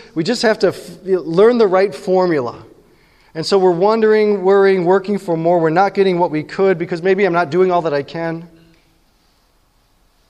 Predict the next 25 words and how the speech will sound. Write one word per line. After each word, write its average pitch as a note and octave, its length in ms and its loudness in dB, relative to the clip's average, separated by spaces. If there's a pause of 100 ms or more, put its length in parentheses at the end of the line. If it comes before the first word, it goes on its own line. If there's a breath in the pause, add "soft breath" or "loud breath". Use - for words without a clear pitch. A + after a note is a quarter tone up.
(260)
But C3+ 100 -14
Jesus E3 320 -8
did C3 220 -4
all A2+ 400 -4
that G#2+ 160 -8
was A2 160 -14
necessary G2+ 640 -14 (100)
and B2 120 -12
has A#2+ 120 -10
given D#3 280 -4
you G2 220 -20
all B2+ 200 -4
that G#2 180 -16
you G#2+ 60 -14
need. G2+ 240 -14 (680 soft breath)
So - 120 -10
stand A#3 360 0
firm A3 240 2
in G3+ 80 0
this F#3+ 140 0
freedom. G#3+ 300 -2
Lastly, F#3 560 0 (720 loud breath)
practice F#3 560 0
radical C#3+ 480 0
gratitude. A2 720 -6